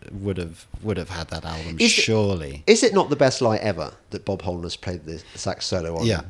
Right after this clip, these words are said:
Speaker 2: And where did it come from?
Speaker 1: <laughs> I don't know. I think m-, it might have been Viz or something like that, but, uh, it, it was just one of those urban myths that just got around and, uh,
Speaker 2: You see, urban myths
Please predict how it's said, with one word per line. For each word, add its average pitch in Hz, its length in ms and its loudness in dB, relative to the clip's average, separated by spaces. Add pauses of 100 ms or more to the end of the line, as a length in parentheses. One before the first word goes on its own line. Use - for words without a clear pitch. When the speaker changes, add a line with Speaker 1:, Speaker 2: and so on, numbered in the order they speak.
(120)
Speaker 2:
And 156 120 0
where 233 120 10
did 262 140 2
it 254 100 0
come 175 200 0
from? 82 260 -4
Speaker 1:
<laughs> - 840 -6
I 160 60 4 (220)
don't 135 220 0
know. 147 180 4
I 101 80 2
think 120 220 -2 (280)
m-, 117 100 0
it - 240 0
might 135 160 8
have 104 80 2
been 110 200 4
Viz 123 400 8
or 113 100 4
something 117 280 2
like 110 260 2
that, 135 400 0
but, - 320 -2
uh, 120 280 0 (340)
it, - 320 -2
it 120 180 0
was 113 160 -2
just - 220 -4
one 113 160 2
of 107 80 0
those 107 280 2
urban 113 320 2
myths - 340 0
that 104 120 -6
just - 300 -4
got 110 160 0
around 107 560 0
and, 98 320 -2
uh, 104 260 -2 (500)
Speaker 2:
You - 60 -6
see, - 220 -4
urban 170 360 6
myths - 520 2